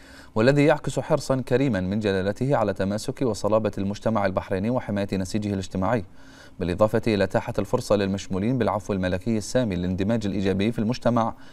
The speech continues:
على نحو من شأنه إعلاء قيم ومعايير حقوق الإنسان. في هذا الصدد، وبناء على توجيهات صاحب السمو الملكي ولي العهد رئيس مجلس الوزراء حفظه الله،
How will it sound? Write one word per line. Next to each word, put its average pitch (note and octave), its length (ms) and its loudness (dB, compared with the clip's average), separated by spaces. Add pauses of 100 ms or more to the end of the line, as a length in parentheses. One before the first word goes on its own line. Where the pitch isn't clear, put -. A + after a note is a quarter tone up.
على C#3 260 6
نحو C#3+ 520 0 (300)
من D3 120 4
شأنه C3+ 540 0
إعلاء A2+ 420 2 (100)
قيم A#2+ 400 2
ومعايير G2 600 0
حقوق A#2+ 400 -4
الإنسان. G2 420 0 (440)
في G2+ 140 -4
هذا F#2 160 2
الصدد، G2 400 2
وبناء G2+ 480 0
على A#2 180 0
توجيهات G2 500 0
صاحب G#2+ 260 -4
السمو G#2+ 260 -2
الملكي G2 400 0
ولي G#2 180 2
العهد G#2+ 280 -2
رئيس A2+ 300 -2
مجلس A#2 360 -2
الوزراء G#2+ 400 4
حفظه G#2 420 -4
الله، G#2 280 2